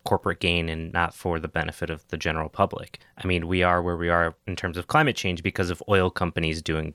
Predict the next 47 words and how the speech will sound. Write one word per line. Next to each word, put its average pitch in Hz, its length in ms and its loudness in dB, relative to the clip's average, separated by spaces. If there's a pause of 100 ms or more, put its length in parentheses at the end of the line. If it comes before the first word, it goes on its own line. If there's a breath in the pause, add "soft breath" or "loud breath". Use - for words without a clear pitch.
basically 82 480 0
the 80 120 0
same 80 260 -2
thing. 82 300 0
So 80 340 0 (580 loud breath)
it, 127 220 2
it 131 140 2
becomes 131 340 4
really 107 240 6
difficult 98 640 2
to 95 100 -2
say, 90 240 4
"Hey, 107 260 2
listen, 87 480 0 (300 soft breath)
when 107 140 2
we're 101 80 4
talking 104 300 2
about 95 240 0
things 92 240 -4
like 90 180 -2
G 92 180 -2
M 85 160 0
Os 95 440 6
or 85 200 -2
whatever 87 300 2
term 87 300 -2
you 82 100 -2
wanna 82 140 -2
use, 92 440 2 (320)
they're 117 160 4
not 117 360 2
inherently 98 1000 2 (200)
evil." 110 480 0 (160 soft breath)
It 110 320 -2
offers 113 400 4
us 98 220 -2
different 98 380 -4
tools, 101 460 2
and 104 80 -4
we 92 100 -2
have 92 220 0
to 98 80 -2
understand 90 460 -2
those 85 160 -2
tools 85 400 -2
within 107 320 4
the, 92 220 4